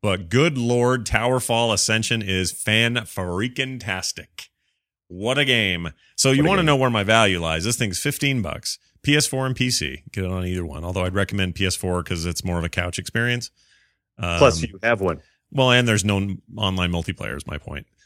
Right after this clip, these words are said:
Speaker 2: Right.
Speaker 1: Is you can't, like, the P C version would be fine if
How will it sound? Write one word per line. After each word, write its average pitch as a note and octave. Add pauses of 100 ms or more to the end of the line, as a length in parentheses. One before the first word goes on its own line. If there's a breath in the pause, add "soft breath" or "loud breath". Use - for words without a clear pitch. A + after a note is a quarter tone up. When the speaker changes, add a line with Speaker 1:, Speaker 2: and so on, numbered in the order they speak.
(420)
Speaker 2:
Right. E2+
Speaker 1:
Is E2
you G#2
can't, F2
like, G2
the -
P G2
C A#2+
version G#2
would F#2
be F2+
fine F#2
if F2